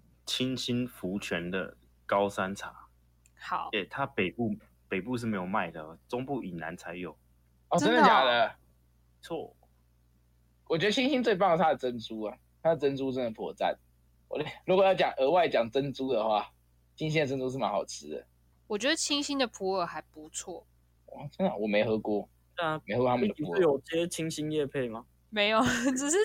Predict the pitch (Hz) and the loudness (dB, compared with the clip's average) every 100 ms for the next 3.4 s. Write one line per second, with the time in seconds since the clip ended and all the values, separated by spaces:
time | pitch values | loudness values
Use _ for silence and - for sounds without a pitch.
0 | - 233 240 285 294 285 262 196 180 208 | 4 4 4 2 0 0 0 4 4 4
1 | 202 - 254 262 143 294 247 220 190 196 | 2 2 2 2 2 2 4 4 4 2
2 | - 220 214 247 247 233 - 381 - - | 4 4 4 2 0 -2 -6 -10 -10 -12
3 | - - - | -16 -10 -2